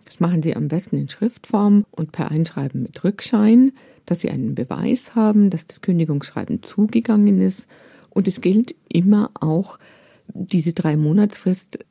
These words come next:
zur Ankunft des Schreibens beim Versicherer. Ja, also ich muss gucken, dass es eben fristgerecht beim Versicherer eintrifft, mein Schreiben. Und das muss ich auch beweisen können. Eine ganz kurze Form der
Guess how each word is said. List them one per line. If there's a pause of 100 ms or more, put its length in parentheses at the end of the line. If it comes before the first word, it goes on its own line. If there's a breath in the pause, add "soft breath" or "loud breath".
zur
Ankunft
des
Schreibens
beim
Versicherer. (420)
Ja,
also
ich
muss (260 soft breath)
gucken,
dass
es
eben
fristgerecht
beim
Versicherer
eintrifft,
mein
Schreiben. (380 loud breath)
Und
das
muss
ich
auch
beweisen
können. (600)
Eine
ganz
kurze
Form (360 soft breath)
der